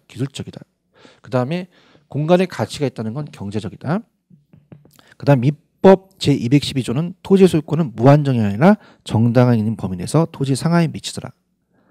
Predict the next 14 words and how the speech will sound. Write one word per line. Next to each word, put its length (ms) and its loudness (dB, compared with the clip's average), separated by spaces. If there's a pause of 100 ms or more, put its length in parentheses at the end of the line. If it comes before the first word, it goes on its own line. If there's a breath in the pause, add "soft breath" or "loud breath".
(240)
그래서 260 -4 (240 soft breath)
지표권은 640 -6
수평 340 -6
공간을 260 -2
이용할 240 -2
수 140 -10
있는 100 -10
권리고 500 -4 (300 soft breath)
공중권, 460 -6
공중권을 600 0
이용할 180 -2
수 60 -12
있는 80 -14
권리인데 520 0